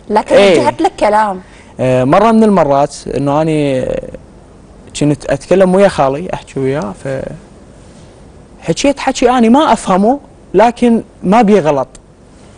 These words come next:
Speaker 2: إنه أنت إذا أحكي لك يوم ممكن تفهمين معناه غير شيء، لكن أنا قصدي إنه
Speaker 1: نسمع.
Speaker 2: عادي. فهنا أمية دارت علي قالت: "عمر"، أنا أعرفها هي من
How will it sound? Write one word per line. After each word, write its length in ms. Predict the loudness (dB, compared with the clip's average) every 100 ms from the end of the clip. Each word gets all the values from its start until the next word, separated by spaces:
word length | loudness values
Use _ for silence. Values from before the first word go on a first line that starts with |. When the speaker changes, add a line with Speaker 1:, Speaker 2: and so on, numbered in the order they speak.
| -20 -20 -20 -20 -20 -20 -20 -6
Speaker 2:
إنه 300 | -2 0 0 -4 -4
أنت 240 | -6 -4 -4
إذا 320 | -2 -2 -4 -8
أحكي 260 | -10 -8
لك 180 | -6 -2
يوم 140 | -2 -2
ممكن 220 | -2 -6
تفهمين 380 | -4 -2 0 0
معناه 240 | 0 0
غير 180 | 2 0
شيء، 220 | -2 0
لكن 260 | 0 0 -2
أنا 180 | -2
قصدي 500 | -2 -2 -4 -4 -2
إنه 120 | 0 0
Speaker 1:
نسمع. 380 | -2 -4 -6 -12 -10
Speaker 2:
عادي. 340 | -4 -2 -4 -10 -20 -20 -20 -20 -20 -20 -20 -20 -20 -20 -20 -20 -20 -20 -20 -20 -20 -20 -18
فهنا 640 | -4 -2 -2 -2 -4 -4 -6
أمية 260 | -4 -4
دارت 380 | -4 -6 -8 -8
علي 200 | -6 -6
قالت: 320 | -6 -8 -8
"عمر"، 240 | -8 -6 -8 -12 -20 -20 -20 -20 -20 -20 -20 -20 -20 -20 -20 -20 -20 -16
أنا 200 | -12 -10 -8
أعرفها 340 | -8 -8 -8
هي 80 | -6
من 220 | -8